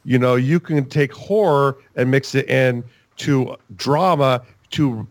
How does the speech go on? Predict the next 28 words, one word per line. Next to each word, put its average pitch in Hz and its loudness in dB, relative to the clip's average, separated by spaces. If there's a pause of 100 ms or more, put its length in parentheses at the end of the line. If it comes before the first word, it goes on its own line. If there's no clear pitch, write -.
(140)
heighten 165 0
certain 156 -2
senses. 113 -4 (280)
But - -2
the - -14
thing 143 4
is, 127 2
if 123 -8
you 127 0
take 156 0
the 135 0
horror 135 0
out 151 0 (260)
and 127 0
there's 147 0
no 135 0
basic 135 -4
story 123 0 (360)
for 123 -2
people 135 -2
to 123 -4
latch 131 0
onto 151 0
and 123 -6
go, 123 0
"You 120 -4
know 135 2
what? 196 0